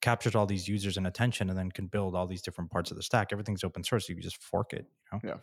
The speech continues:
Speaker 1: So I think, inve-, so that leads me to invest in an app that captures a lot of users and attention, probably a game. And then that allows you to do so many other things.
Speaker 2: Yeah. That's all I got today.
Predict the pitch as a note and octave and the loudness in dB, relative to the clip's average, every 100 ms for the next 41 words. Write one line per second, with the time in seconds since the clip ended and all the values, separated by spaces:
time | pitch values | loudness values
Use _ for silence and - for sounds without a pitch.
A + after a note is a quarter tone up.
0 | _ _ _ _ _ - B2+ A#2 B2+ B2+ | _ _ _ _ _ 2 6 6 6 6
1 | C3+ A#2+ A2 A2+ - B2 B2+ B2 G2 B2 | 4 4 4 4 4 8 10 10 8 4
2 | G2+ G#2+ - F#2+ F#2 - A2+ G#2+ G2+ - | 4 2 2 2 0 0 2 4 4 2
3 | G2 F#2+ F#2+ F2+ - - _ - G2 - | 2 2 2 2 -2 -20 _ -6 -4 0
4 | G2+ - G2 F2+ F2 - G2 G2 F#2+ F#2+ | 0 0 -2 -4 -8 -10 -4 -2 0 -2
5 | F#2+ F#2 F2+ F#2 F2 G2 F#2 F#2 F2+ - | -2 -4 -4 -4 -2 -4 -4 -6 -4 4
6 | A#2+ B2 A#2 A#2+ A2 A#2+ C#3+ E3 D3 - | 8 8 8 6 6 6 8 8 6 2
7 | - - - G#2+ G2+ G2 F#2 F#2 - G2+ | -8 -2 6 8 8 8 6 4 2 4
8 | F#2+ F#2+ F#2+ F#2 F2 F2+ - G2 F#2 F2 | 6 4 2 -2 -2 -2 2 2 2 -2
9 | F2 F#2 F#2+ - - _ _ _ _ _ | -4 -8 -12 -12 -16 _ _ _ _ _
10 | - G2 A2+ - - - - _ _ _ | -8 -6 -6 -10 -18 -20 -20 _ _ _
11 | E3+ F3 D3+ C3 A#2+ A2+ B2 A2+ | 0 6 6 6 2 0 0 0